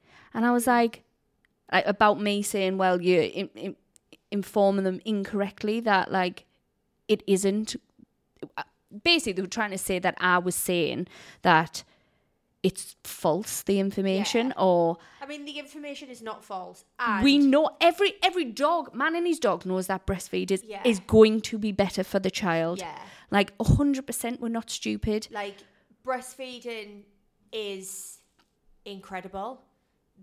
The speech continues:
Speaker 2: The, the sciencey stuff behind it is incredible. The fact that that milk is tailored to your baby and what your baby needs at that
Speaker 1: Mm-hmm.
Speaker 2: time, and your milk can change if they're poorly and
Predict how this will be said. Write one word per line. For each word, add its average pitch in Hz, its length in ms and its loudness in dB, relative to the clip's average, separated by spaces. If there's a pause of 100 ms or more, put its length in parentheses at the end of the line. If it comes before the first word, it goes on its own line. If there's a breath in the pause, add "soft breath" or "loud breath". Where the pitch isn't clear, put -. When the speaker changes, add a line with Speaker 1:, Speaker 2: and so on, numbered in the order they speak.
(140)
Speaker 2:
The, 208 120 -16
the 196 140 -18
sciencey 202 600 -12
stuff - 280 -16
behind 214 400 -16
it 233 260 -14
is 196 200 -14
incredible. 196 720 -14 (420 soft breath)
The 208 500 -8 (140)
fact - 360 -12
that 202 140 -18
that 208 200 -10
milk 202 260 -16
is 202 160 -18
tailored 196 600 -14 (160)
to - 140 -18
your 180 460 -10
baby 190 340 -12
and 185 140 -14
what 185 160 -14
your 185 140 -10
baby 185 280 -16
needs 190 400 -16
at 202 140 -6
that 185 140 -6
Speaker 1:
Mm-hmm. 190 180 -8
Speaker 2:
time, 208 320 -12
and 202 120 -18
your 196 100 -16
milk 196 260 -16
can 190 180 -20
change 226 500 -12
if 196 180 -18
they're 185 80 -20
poorly 233 500 -12
and 185 140 -16